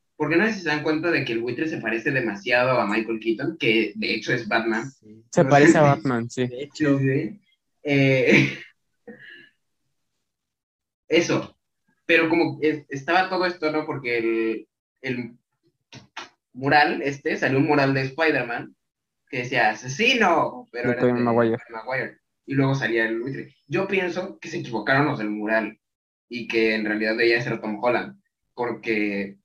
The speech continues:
Speaker 1: no sé por qué le llamarían asesino
Speaker 3: Por lo
Speaker 1: a
Speaker 3: de Misterio.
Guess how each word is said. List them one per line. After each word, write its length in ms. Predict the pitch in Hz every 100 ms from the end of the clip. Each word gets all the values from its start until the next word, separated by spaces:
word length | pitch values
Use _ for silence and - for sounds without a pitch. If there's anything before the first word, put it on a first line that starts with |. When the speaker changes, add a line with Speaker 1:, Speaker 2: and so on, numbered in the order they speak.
| _ _
Speaker 1:
no 180 | 135 147
sé 80 | 147 139
por 140 | 143 135
qué 120 | 156
le 80 | 151
llamarían 340 | 123 123 131
asesino 240 | 135 - -
Speaker 3:
Por 180 | 143 139
lo 100 | 131
Speaker 1:
a 40 |
Speaker 3:
de 760 | 123 120 117 117 117 113 113 110
Misterio. 540 | 117 - 127 120 107